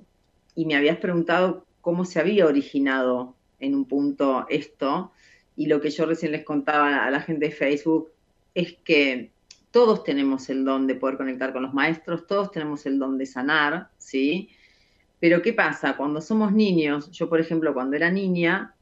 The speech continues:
yo sentía cosas, veía cosas, siempre fueron cosas muy lindas, muy agradables, gracias a Dios, pero ¿qué pasó? Mi madre fue como, "No hables de esto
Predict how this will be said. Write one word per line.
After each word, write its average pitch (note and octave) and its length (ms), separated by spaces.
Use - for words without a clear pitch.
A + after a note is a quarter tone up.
yo F3 160
sentía E3 520
cosas, D#3 360
veía C3 400
cosas, C#3+ 640
siempre E3 320
fueron D3+ 220
cosas C#3+ 320
muy C#3+ 220
lindas, D3 400
muy C#3 140
agradables, C3+ 580
gracias C3+ 400
a D#3 80
Dios, E3+ 420
pero D3+ 200
¿qué E3+ 100
pasó? E3+ 520
Mi C3+ 200
madre D#3+ 680
fue D3 240
como, C3 640
"No D#3 360
hables D#3+ 300
de F3 120
esto D#3 540